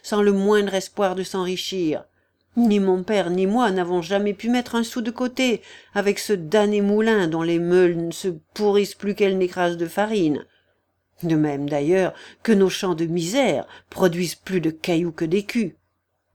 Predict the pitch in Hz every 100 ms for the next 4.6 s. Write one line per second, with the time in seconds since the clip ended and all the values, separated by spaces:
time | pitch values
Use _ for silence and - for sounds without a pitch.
0 | _ - 131 160 165 135 - - - _
1 | - 240 233 - 202 185 170 175 165 131
2 | 117 131 - 107 143 285 277 - _ _
3 | _ - 339 247 202 170 165 139 - -
4 | 247 - 254 180 170 160